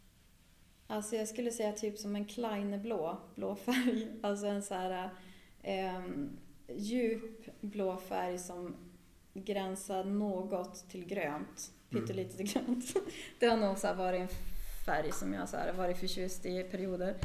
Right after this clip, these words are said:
Speaker 1: Eh, väldigt länge. Det är typ den så här blå färgen som Picasso hade i sin blå period. Ungefär den typen av blå,
Speaker 2: Okej.
Speaker 1: blå, <laughs> blå färg. Men sen så tror jag att för mig så är det också att, att, ja, men jag gillar ju på riktigt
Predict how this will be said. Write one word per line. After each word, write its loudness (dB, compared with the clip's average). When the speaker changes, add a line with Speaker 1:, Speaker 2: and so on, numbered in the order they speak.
Speaker 1:
Eh, 4
väldigt 6
länge. 6
Det 8
är 4
typ 6
den 4
så 0
här 0
blå 2
färgen 0
som -6
Picasso -2
hade -2
i -8
sin -6
blå -2
period. -4
Ungefär -6
den 0
typen -6
av -2
blå, -2
Speaker 2:
Okej. -10
Speaker 1:
blå, -2
<laughs> -8
blå 2
färg. -4
Men 0
sen 4
så 0
tror 4
jag 4
att -6
för -6
mig 0
så -2
är 0
det -2
också -4
att, -4
att, -4
ja, -2
men 2
jag 6
gillar 6
ju 2
på -6
riktigt -6